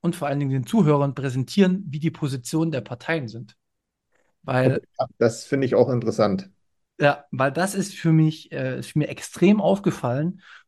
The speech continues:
Speaker 1: Und ja, das muss raus, weil ich hab eine ganz klare Abhandlung gesehen.
Speaker 2: Mhm.
Speaker 1: Und zwar
Speaker 2: Hm, ganz
Speaker 1: ja.
Speaker 2: kurz nochmal, ähm, das kann man sich, glaub ich, auch nochmal im Nachtrag, äh, angucken, wer, wer das möchte.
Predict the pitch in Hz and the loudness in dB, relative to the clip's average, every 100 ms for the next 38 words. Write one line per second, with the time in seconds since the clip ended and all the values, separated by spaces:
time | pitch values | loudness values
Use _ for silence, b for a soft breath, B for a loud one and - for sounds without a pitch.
0 | - 156 156 156 - _ _ _ _ _ | 2 6 6 4 -10 _ _ _ _ _
1 | _ _ _ _ _ _ 165 175 131 180 | _ _ _ _ _ _ 2 4 6 6
2 | 196 - 131 175 254 - - 139 143 139 | 6 0 2 4 2 -2 -6 -4 -4 -2
3 | 165 - 143 131 143 190 - 147 143 139 | -6 -4 -6 0 2 0 2 4 4 2
4 | 143 131 123 123 117 117 120 _ _ _ | -2 -2 -4 -6 -8 -8 -12 _ _ _
5 | _ _ _ 117 117 95 151 151 156 170 | _ _ _ -2 0 0 0 4 6 6
6 | 127 B B B 123 160 139 147 131 185 | 4 B B B 2 4 6 4 6 6
7 | 190 - 151 135 151 190 B - 147 143 | 6 2 2 6 4 4 B 0 2 4
8 | 143 143 - 135 131 139 165 170 165 143 | 2 -2 2 4 4 6 6 6 6 6
9 | 151 - 131 135 143 139 - 123 120 139 | 6 4 4 4 4 4 4 4 4 4
10 | - 139 135 - 120 123 - 143 - 113 | 2 4 4 0 4 6 6 4 4 2
11 | 101 104 104 104 107 101 107 98 - 90 | 4 4 4 4 4 4 2 -2 2 2
12 | 90 | 0